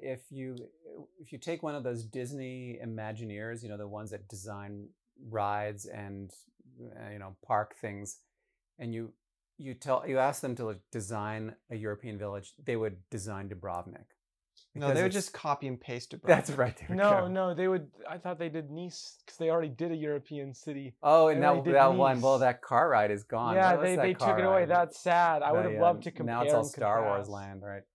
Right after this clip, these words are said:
Speaker 3: Yeah.
Speaker 1: Anyway, um, I would not recommend Dubrovnik for someone who has disabilities, severe disabilities, because, uh, there really are, it's not, like,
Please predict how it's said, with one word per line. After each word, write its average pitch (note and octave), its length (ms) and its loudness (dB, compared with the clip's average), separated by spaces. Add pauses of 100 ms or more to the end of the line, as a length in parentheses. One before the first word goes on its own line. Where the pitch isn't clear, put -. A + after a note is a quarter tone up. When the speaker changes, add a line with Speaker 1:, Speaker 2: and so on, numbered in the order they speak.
Speaker 3:
Yeah. C#3 320 -2 (680)
Speaker 1:
Anyway, A2+ 580 0
um, B2+ 480 -2 (180)
I D3 160 2
would B3+ 140 0
not E3+ 200 2
recommend C3+ 580 -2
Dubrovnik A2+ 580 -2
for - 80 -16
someone A2+ 340 -8
who A2+ 120 -8
has G#2 360 -8 (180)
disabilities, A#2 800 -4
severe A#2+ 480 -6
disabilities, F#3+ 580 -8
because, A#2+ 680 -6 (460)
uh, A#2 280 2
there C3+ 260 4
really C3 300 4
are, A2 120 2
it's - 360 -10
not, C3+ 200 -4
like, A2 220 -4